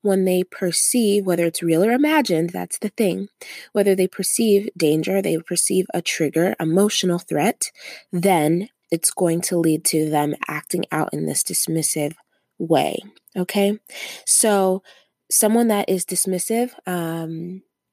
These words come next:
is going to, and I'm gonna do a whole series on dating people from different attachment styles, but they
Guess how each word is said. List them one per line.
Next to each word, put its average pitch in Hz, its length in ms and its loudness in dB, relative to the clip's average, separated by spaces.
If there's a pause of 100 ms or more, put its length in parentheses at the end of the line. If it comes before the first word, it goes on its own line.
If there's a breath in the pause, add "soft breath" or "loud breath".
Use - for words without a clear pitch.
(580)
is 175 160 4
going 180 260 4
to, 175 280 4
and 156 100 2
I'm 175 80 0
gonna 175 140 0
do 170 180 2
a 160 80 2
whole 170 220 -2
series 160 400 -2
on 151 160 -4
dating 160 400 -4 (160)
people - 260 -6
from 156 180 -8
different 156 260 -6
attachment 165 420 -8
styles, 175 420 -4 (400 loud breath)
but 202 220 4 (100)
they 196 280 6